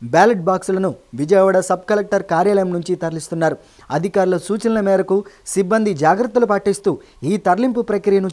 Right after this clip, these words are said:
చేపడుతున్నారు. ఇప్పటికే ఎంపీటీసీ, జడ్పీటీసీ ఎన్నికల కోడ్ అమలవుతుండగా ఆరో తేదీతో ప్రచారాలు ముగియనున్నాయి. ఆశా వర్కర్లను ఆరోగ్య కేంద్రాల ద్వారానే పని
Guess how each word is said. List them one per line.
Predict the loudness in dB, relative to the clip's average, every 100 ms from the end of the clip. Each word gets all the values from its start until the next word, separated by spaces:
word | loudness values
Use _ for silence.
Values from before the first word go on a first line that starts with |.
| -6
చేపడుతున్నారు. | -6 -6 -4 -2 -4 -10 -14
ఇప్పటికే | -6 -4 0 0 -2 -12 -4
ఎంపీటీసీ, | -2 0 -2 -2 -4 -4 -4
జడ్పీటీసీ | -2 -2 -4 -4 -6 -4
ఎన్నికల | -2 0 0 2 2
కోడ్ | 2 2
అమలవుతుండగా | 0 0 0 0 -2 2 0 0 -16 2
ఆరో | 6 6 6
తేదీతో | 2 0 0 -2 -4
ప్రచారాలు | -4 -2 0 2 2 2 0
ముగియనున్నాయి. | -2 -2 -2 -2 -4 -6 -10 _ _ _ _ _ _ _ _ _ _ _ _ _ _ _ _ _ _ -20 -6 4
ఆశా | 6 6 4
వర్కర్లను | 4 4 4 2 2 6
ఆరోగ్య | 6 6 4 4
కేంద్రాల | 0 2 0 2 2
ద్వారానే | 2 4 4 2 -2
పని | -2 -2 -2